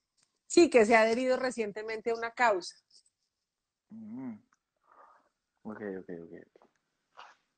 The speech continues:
Speaker 2: Entonces,
Speaker 1: Pero
Speaker 2: y tengo que hacer una, tengo una trova de eso. Uy, está dura porque además es una palabra esdrújula y eso nos mete en problemas en los versos octasílabos, pero, pero, pero podemos hacerlo.
Speaker 1: Guau,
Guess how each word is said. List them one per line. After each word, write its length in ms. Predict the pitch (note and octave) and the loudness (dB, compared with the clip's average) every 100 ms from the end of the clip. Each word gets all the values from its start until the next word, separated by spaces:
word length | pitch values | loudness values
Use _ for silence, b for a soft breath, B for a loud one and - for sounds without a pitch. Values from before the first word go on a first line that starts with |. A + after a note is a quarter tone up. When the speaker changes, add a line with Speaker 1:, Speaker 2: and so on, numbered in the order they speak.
| _ _ - | _ _ -6
Speaker 2:
Entonces, 240 | C3 C#3+ D#3 | -4 -2 0
Speaker 1:
Pero 100 | D3+ | 0
Speaker 2:
y 60 | |
tengo 140 | E3 E3 | 2 0
que 40 | |
hacer 120 | F3+ F#3+ | 0 -2
una, 160 | F#3 - _ _ | -2 -6 _ _
tengo 100 | - E3 | -12 -10
una 120 | F3+ | -8
trova 240 | F#3+ F#3+ G3 | -6 -4 -4
de 60 | |
eso. 180 | F3 B2 | -8 -14
Uy, 100 | B2 | -18
está 300 | C3+ - C3+ | -18 -18 -16
dura 240 | C#3+ F3+ F3+ | -12 -10 -12
porque 160 | D#3 | -12
además 240 | C#3+ C3+ C#3+ | -14 -14 -18
es 80 | |
una 120 | E3 D#3+ | -16 -14
palabra 240 | C#3+ C3+ | -12 -12
esdrújula 560 | D3+ D#3 E3+ F3 F3 E3 | -12 -12 -10 -10 -8 -8
y 120 | D3 | -8
eso 360 | C3+ D3+ D#3+ D#3 | -12 -12 -12 -12
nos 160 | D3 | -12
mete 220 | C3 B2 C#3+ | -12 -8 -8
en 100 | C#3+ | -8
problemas 520 | C3+ B2 A#2+ C#3+ - b b b | -6 -4 -4 -10 -14 b b b
en 80 | B2 | -2
los 80 | B2 | 2
versos 260 | A#2+ C3 D#3 | 0 0 -4
octasílabos, 680 | - B2 E3 F#3+ G#3 F#3 - | 0 0 2 4 2 0 -4
pero, 460 | F3 D#3+ E3+ F#3+ - | -2 -2 -6 -12 -12
pero, 460 | C3 A2+ G#2+ E2+ - | -12 -10 -12 -14 -12
pero 220 | G#2+ G#2+ | -12 -4
podemos 300 | A2+ A2+ B2 | -2 -2 -4
hacerlo. 240 | G#2 - | -8 0
Speaker 1:
Guau, 340 | G3+ G3 G#3 | 4 6 6